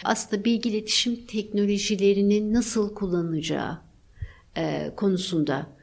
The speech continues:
çocuklara, bireylere, ergenlere bilgi vermek bence çok önemli. Farkındalık kazandırmak.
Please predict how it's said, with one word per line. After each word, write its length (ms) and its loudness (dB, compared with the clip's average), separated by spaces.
çocuklara, 800 -4
bireylere, 500 -2
ergenlere 640 0
bilgi 300 2
vermek 460 -2
bence 280 0
çok 200 -8
önemli. 540 -4
Farkındalık 760 2
kazandırmak. 1040 -4